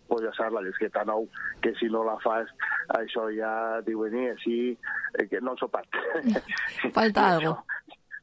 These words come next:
Speaker 1: te va fer un any, te va fer un any de, com de broma,
Speaker 2: Sí.
Speaker 1: i ja tots els anys, si no ho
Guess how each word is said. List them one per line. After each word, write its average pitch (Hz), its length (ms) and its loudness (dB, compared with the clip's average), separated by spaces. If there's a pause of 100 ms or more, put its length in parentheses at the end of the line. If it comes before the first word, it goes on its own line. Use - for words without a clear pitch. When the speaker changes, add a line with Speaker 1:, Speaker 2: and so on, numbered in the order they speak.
(320)
Speaker 1:
te 131 80 2
va 127 160 -2
fer 135 180 0
un 135 160 0
any, 110 220 -4
te - 80 2
va 113 160 0
fer 120 120 2
un 117 120 0
any 107 240 -2
de, 98 800 2 (800)
com 107 220 2 (120)
de 104 140 0
broma, 135 400 2 (240)
Speaker 2:
Sí. 202 160 4
Speaker 1:
i 131 200 6
ja 117 120 2
tots 127 160 4
els 113 160 0
anys, 120 160 2
si 127 80 2
no 117 140 4
ho 113 40 -2